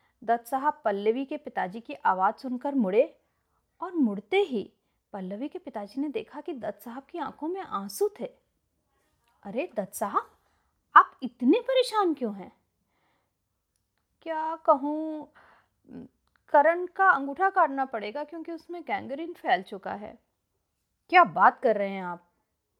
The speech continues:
"हाँ, अ, करण तो पायलट है, अंगूठे के बिना तो पायलट ही नहीं रह पाएगा।"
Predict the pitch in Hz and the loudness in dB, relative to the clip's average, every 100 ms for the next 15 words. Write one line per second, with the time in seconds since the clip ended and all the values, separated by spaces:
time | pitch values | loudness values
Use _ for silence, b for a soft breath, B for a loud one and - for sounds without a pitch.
0 | _ _ _ _ _ _ _ - 285 285 | _ _ _ _ _ _ _ -8 -6 -4
1 | 285 254 247 _ b b b b - 226 | -6 -10 -18 _ b b b b -12 -12
2 | _ _ - 277 320 370 415 - - 247 | _ _ -8 -8 -6 -6 -4 2 2 4
3 | 330 403 359 254 240 - 269 285 311 381 | 2 2 2 0 0 -4 -6 -6 -6 -8
4 | 392 381 320 359 427 - 302 330 403 403 | -8 -10 -12 -14 -10 4 6 6 2 0
5 | 381 294 254 202 - 185 139 - | 0 0 0 -2 -4 -6 -8 -14